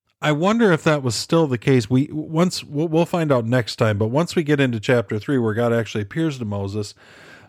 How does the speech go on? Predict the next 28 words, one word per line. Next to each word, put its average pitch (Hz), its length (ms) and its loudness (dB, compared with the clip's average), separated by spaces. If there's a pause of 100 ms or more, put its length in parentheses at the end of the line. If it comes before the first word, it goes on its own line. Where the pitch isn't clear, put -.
(220)
Moses 160 480 2
doesn't 131 540 -2
want 131 460 -2
to 127 120 2
go 107 440 2 (120)
back 107 300 0
to 117 80 -8
Egypt 104 420 -2 (200)
forty 95 300 -4
years 90 280 -10
later. - 360 -16 (320)
So 135 160 -2
sometime 185 580 -2
between 131 380 -2
when 143 160 2
he 170 80 0
went 104 360 0 (600)
and 117 160 -4
those 113 180 2
four 170 340 2
decades 143 480 0
where 117 140 0
he 113 140 0
was 104 220 -2
there, 123 240 4
he 120 240 -2
lost 135 920 0 (400)
that 120 440 0